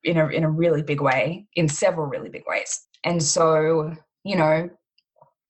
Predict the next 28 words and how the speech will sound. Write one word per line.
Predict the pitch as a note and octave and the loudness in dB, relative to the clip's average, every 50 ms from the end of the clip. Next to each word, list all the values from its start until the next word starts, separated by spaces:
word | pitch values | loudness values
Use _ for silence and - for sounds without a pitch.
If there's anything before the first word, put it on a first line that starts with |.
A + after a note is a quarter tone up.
| - _ - | -18 _ -2
as | - F3+ E3+ E3+ | 0 0 0 2
you | F3 D#3 | 0 0
say, | - G#3+ G3 F#3 | 2 2 2 2
the | E3+ E3 | 2 0
stakes, | D#3+ - - F#3 F3 F3 - - - - - - | -2 -4 -4 -4 -6 -6 -6 -10 -10 -12 -12 -12
the | F#3 F#3 | -10 -10
stakes | F3+ - - A3+ A#3 C4 B3+ - - - - - | -8 -4 -2 -2 -2 -2 -2 -6 -8 -10 -8 -6
do | - G#3 A3+ A#3 A3 | -4 -2 -2 -2 -2
look | F3 E3+ D#3+ D#3 - - - - - - _ _ _ _ _ _ _ _ _ _ _ _ _ _ _ _ _ _ _ _ _ _ - | -2 -2 -2 -2 -4 -8 -16 -16 -16 -20 _ _ _ _ _ _ _ _ _ _ _ _ _ _ _ _ _ _ _ _ _ _ -4
and | - E3 D#3+ C#3+ | -2 0 0 0
feel | D3 - - E3+ D#3+ D#3+ D3+ D3+ D3+ D3 D3 D3 C#3+ - _ _ _ _ _ _ - D#3 C#3+ | -2 -2 -2 0 0 2 0 0 -2 -2 -4 -4 -6 -10 _ _ _ _ _ _ -6 -4 -2
different, | C#3+ D#3+ D#3+ - - - B3 D#4 E4+ C#4+ - - - - - - - - - - - - - _ _ _ _ _ _ _ _ - A3 | -2 -2 -4 -4 -6 -4 -4 -4 -4 -6 -8 -8 -10 -10 -14 -20 -20 -20 -20 -20 -20 -20 -20 _ _ _ _ _ _ _ _ -10 -2
but | F#3 G3+ | 0 2
I | G3 F#3+ | 2 2
tried | F3+ - - G#3 G#3+ | 2 2 2 0 0
to | G#3 | 0
be | G#3+ A3 G3 | -2 -6 -6
really | D#3 D#3 D3+ E3 E3+ F3+ E3 D3 C#3+ C#3+ | -4 -4 -4 -4 -2 -2 -2 -2 -2 -4
clear | C#3+ - - - E3 D#3 D3 C3+ C3+ B2 - C#3+ D3 D3 - _ _ _ _ - | -6 -8 -10 -6 -6 -2 -2 0 -2 -2 -2 -4 -6 -8 -10 _ _ _ _ -4
in | - E3 D#3 | 0 0 2
the | D#3 D3+ | 2 0
book | C#3+ D3 D3+ D3 C3 - - - - - _ _ | 0 2 2 2 2 -2 -6 -18 -20 -20 _ _
that | - D#3 E3 D#3 C#3+ D3 C3 A2+ - - _ _ _ _ _ _ _ _ _ _ _ _ _ _ _ _ _ _ _ _ - - - | -4 -2 0 0 0 0 -2 -4 -6 -14 _ _ _ _ _ _ _ _ _ _ _ _ _ _ _ _ _ _ _ _ -20 -12 -8
it | G3 G#3 | -8 -6
was | - - F#3 - | -4 -2 0 0
not | F3 F3+ G3 G#3+ - E3 | 2 2 2 2 0 -2
just | C#3+ - E3 D#3 D3+ C#3+ - - - | 0 0 2 2 0 -2 -6 -8 -4
that | D#3+ D3 C#3+ C#3 C3 - - | -4 -2 0 0 -2 -2 -4